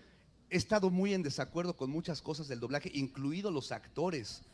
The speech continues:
incluido el término actor de doblaje. Para mí el término actor de doblaje está fuera de, de toda proporción, está en desuso, o eres actor o no eres actor. Y en la actualidad hay gente que, que, que no son actores, pero son muy eficientes a la hora de hacer doblaje.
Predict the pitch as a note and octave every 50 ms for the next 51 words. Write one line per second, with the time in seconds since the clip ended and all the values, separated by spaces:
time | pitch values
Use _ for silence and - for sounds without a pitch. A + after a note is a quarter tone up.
0 | - - - - C#3 D3 D3+ - D3 D3+ D3+ F3 G3 G3 F#3 - - F#3 F3+ F#3+
1 | F3 D#3+ C3+ A#2 - - E3 E3+ E3 E3+ D#3+ C3+ A#2 A2+ B2+ C#3+ D#3+ E3 - D3+
2 | - - B2 B2 C#3+ E3 F3+ F3 F#3 F#3 F#3 F3+ D3+ B2 - - D#3 D#3 D#3+ D#3+
3 | C3+ A2+ A2 B2+ C#3 C3+ - C#3+ - - C#3+ B2+ - - D3 D3+ D3+ D3+ C#3+ C3
4 | - - - - - - - - - A#2 A#2 G#2+ A2+ G#2 G2 D3+ D#3+ D#3 - B2+
5 | A2+ - A2+ G#2 - C#3+ C#3+ D3 - A2+ - - C#3+ C#3+ D3 C#3+ B2+ A2 - D3+
6 | D#3 C#3+ - D3+ C#3+ C#3+ - - - - - - A#2 C3+ D3+ E3+ F3 - - C3+
7 | - - - D#3+ E3 E3+ E3+ - A#2 A#2+ B2+ C3 C3+ C3 A#2+ - - F#2+ - -
8 | - G#2+ G2 F#2 - C3 B2 B2+ C3 A#2+ A2+ - C#3+ C#3+ D3 E3 F3+ F3+ E3+ -
9 | F#3+ F#3+ F3 F3+ - - C#3 C3 C3+ C3+ - - C3+ A#2+ - - - - - -
10 | C3+ B2+ D#3+ G3+ A3 G#3+ - G#3 G3+ F#3+ D#3+ - - D#3+ D#3 D#3+ E3+ - - -
11 | - - - - E3+ D#3 - G3+ G#3 G#3+ G#3+ A3+ G#3 G#3 G3 G3 F#3 D#3+ - -
12 | F#3+ G3+ G#3+ G#3 F#3 - D#3 C3+ - C3+ C3+ C#3 D3+ D3 C#3 A#2+ A2 - D3 C#3
13 | C3 B2+ B2 C3+ C3+ C3+ - - -